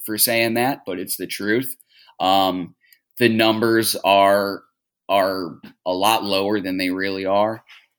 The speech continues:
Uh, you know, there's reported, like, maybe two hundred panthers, I think they say. There's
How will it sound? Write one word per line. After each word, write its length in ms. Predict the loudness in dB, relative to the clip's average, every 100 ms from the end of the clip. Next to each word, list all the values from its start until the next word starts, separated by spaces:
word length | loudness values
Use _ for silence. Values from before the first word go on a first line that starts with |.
| _ -12
Uh, 460 | -6 -4 -2 -4 -8
you 120 | -12 -10
know, 380 | -8 -8 -10 -10
there's 460 | -10 -8 -4 -4 -4
reported, 580 | -12 -8 -8 -6 -6
like, 200 | -6 -8
maybe 280 | -8 -10 -10
two 240 | -10 -10 -8
hundred 260 | -8 -10
panthers, 400 | -10 -12 -12 -12
I 100 | -10
think 220 | -12 -16 -12
they 120 | -2
say. 360 | -2 -2 -6 -10
There's 360 | -12 -12 -14